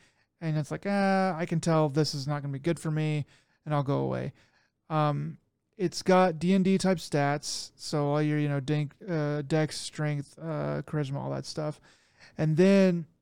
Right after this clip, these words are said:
um, it's got a, like, a limited item system. It's got one die roll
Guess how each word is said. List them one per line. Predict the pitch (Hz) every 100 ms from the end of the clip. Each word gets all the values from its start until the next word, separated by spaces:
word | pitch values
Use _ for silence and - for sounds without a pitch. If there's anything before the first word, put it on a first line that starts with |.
| -
um, | 160 151 147 143 139 _ _ _ _
it's | 170 -
got | 170
a, | 156
like, | 151 160
a | 147
limited | 156 175 175 175 170 151
item | 160 160
system. | 147 160 - 156 151 151 - - _ _ -
It's | 170
got | - 165 160 _
one | 151 151 170 190 208 208 196 - _ 143
die | 165 160 165 160
roll | 139 131 131 131 139